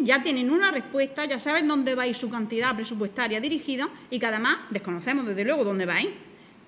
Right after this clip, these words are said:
Pero que ni siquiera sea una respuesta real, sino que se dé una, una respuesta diciendo que la, que los talleres están obsoletos.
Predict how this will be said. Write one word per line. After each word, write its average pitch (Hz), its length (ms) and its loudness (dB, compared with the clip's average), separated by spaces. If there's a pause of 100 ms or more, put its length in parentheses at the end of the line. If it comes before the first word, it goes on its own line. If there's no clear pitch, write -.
(180)
Pero 202 160 4
que 190 100 0
ni 196 40 0
siquiera 247 300 4
sea 320 140 4
una 320 180 6
respuesta 359 520 -2
real, 202 460 0
sino 208 260 -4
que 170 120 -6
se 175 160 -4
dé 196 80 -2
una, 240 180 -2 (140)
una 247 200 4
respuesta 339 380 -2
diciendo 262 260 -2
que 262 120 -2
la, 185 280 -2
que 220 120 -2
los 240 120 -2
talleres 269 440 2
están 254 400 -2
obsoletos. 185 520 -2